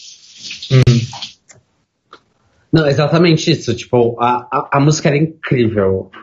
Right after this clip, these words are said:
Speaker 2: incrível, belíssima. Os dançarinos, as espadas e não sei o que, o abafo é incrível. Mas nessa questão, tipo, do, do styling, tipo, ela parecia que, tipo, tinha vestido a gata pra um, pra um tapete vermelho, sabe?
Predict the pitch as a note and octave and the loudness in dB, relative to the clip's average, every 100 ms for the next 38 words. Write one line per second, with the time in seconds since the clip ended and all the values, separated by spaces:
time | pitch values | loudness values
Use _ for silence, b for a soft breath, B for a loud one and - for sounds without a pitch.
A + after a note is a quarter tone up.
0 | - - - - A#2+ G2+ F#2+ F#2+ G2 G2+ | -4 -2 -2 0 0 2 0 0 0 -4
1 | _ - A#2 A2 G#2 - G#2+ G#2+ B2 A#2 | _ -2 2 4 2 2 2 2 2 2
2 | A#2+ A#2+ A2+ A2 G#2+ G#2+ G#2+ - _ b | 0 2 2 4 4 4 2 -4 _ b
3 | b b b A2+ A2+ A2+ - - G2+ G2+ | b b b -2 -2 -2 -4 -2 0 0
4 | G#2+ G#2 G#2+ G2+ - G#2+ - - G2+ A2 | 0 0 0 -2 -2 -6 -4 0 2 4
5 | G2+ G#2 G#2 G#2+ - A#2 B2 F#2 B B | 2 2 2 0 0 0 0 -2 B B
6 | B B2 C3 C3+ - - _ _ _ _ | B 0 2 2 -2 -14 _ _ _ _
7 | _ _ _ _ _ D3 C#3+ C3 C#3+ - | _ _ _ _ _ 2 2 2 -2 -2
8 | C#3 - C3+ C3 - C3+ B2 B2+ C3 A2 | -2 0 0 -2 -2 -2 2 2 0 0
9 | B2+ C3 - B2+ C#3+ C3+ B2+ C3 C#3+ C3+ | 0 0 -2 0 2 0 -2 -2 0 0
10 | - D3+ E3 F3+ G3+ F#3 F3+ F#3+ F3+ F3 | 0 2 2 2 2 2 2 0 0 -4
11 | - F3+ - F#3 F3+ F3 - E3+ E3 D#3 | -2 -2 2 2 4 2 0 0 2 2
12 | D3 C#3+ D#3 D#3+ D3 D3 D3 C#3+ C#3 C#3 | 0 0 -2 0 0 2 2 2 0 -4
13 | b b b - C#3 C#3+ D#3+ D3 D3 - | b b b -4 0 2 0 0 0 0
14 | C3+ D3 A#2 F#2 F2+ F2+ - G#2 F#2+ G2+ | 0 2 2 0 -4 -8 -2 -2 -2 -4
15 | - | -6